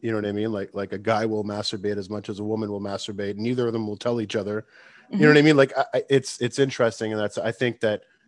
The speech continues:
Speaker 1: there are situations where a single individual will be like, "I just, you know, wanna have intimate or, or sexual relationships with people, and that's it."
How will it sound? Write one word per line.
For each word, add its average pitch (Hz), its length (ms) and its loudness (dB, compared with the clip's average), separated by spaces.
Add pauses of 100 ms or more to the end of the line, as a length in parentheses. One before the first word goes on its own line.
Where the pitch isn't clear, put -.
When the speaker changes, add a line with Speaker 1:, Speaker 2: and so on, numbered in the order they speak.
(280)
Speaker 1:
there 120 200 4
are 113 140 6
situations 104 840 -4
where 101 540 -4 (100)
a 92 200 -8
single 104 460 -6
individual 101 520 -6
will 95 60 -6
be 98 120 -6
like, 98 260 -6
"I 101 160 -4
just, 98 280 -10 (1040)
you 120 100 0
know, 98 340 -2
wanna 101 220 -6
have 98 360 -6
intimate 104 480 -8 (500)
or, 101 540 -8
or 101 60 -14
sexual 98 720 -10 (1000)
relationships 117 720 -2
with 95 120 -12
people, 101 340 -6
and 95 80 -6
that's 92 220 -6
it." 107 260 0